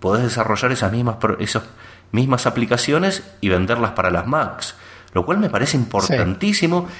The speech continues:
Speaker 1: que nadie está viendo
Speaker 2: Es,
Speaker 1: eso,
Speaker 2: es
Speaker 1: todos están
Speaker 2: cierto.
Speaker 1: diciendo iPhone, pero es impresionante para el mercado de Apple la cantidad de talento que están trayendo con esto.
Speaker 2: Ujú, es cierto.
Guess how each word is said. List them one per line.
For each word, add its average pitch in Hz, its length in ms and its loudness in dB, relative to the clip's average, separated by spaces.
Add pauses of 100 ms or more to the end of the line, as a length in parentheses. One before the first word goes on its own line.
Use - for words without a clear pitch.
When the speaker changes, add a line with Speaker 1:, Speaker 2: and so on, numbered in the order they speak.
(200)
Speaker 1:
que 208 160 0
nadie 196 340 2
está 156 220 -2
viendo 156 280 2
Speaker 2:
Es, 175 60 0
Speaker 1:
eso, 151 60 2
Speaker 2:
es 139 60 0
Speaker 1:
todos 190 140 2
están 151 200 2
Speaker 2:
cierto. 147 100 4
Speaker 1:
diciendo 143 340 2
iPhone, 123 420 0 (400)
pero 110 160 0
es - 140 -2
impresionante 139 840 0
para 135 160 0
el 110 80 -2
mercado 139 480 0
de 117 180 2
Apple 131 440 0 (320)
la 101 120 0
cantidad 120 800 0
de 185 120 2
talento 160 600 2
que 92 80 -6
están 87 240 0
trayendo 80 460 -2
con 71 120 0
esto. - 380 -6 (1000)
Speaker 2:
Ujú, 160 260 -6 (180)
es 135 120 2
cierto. 131 520 2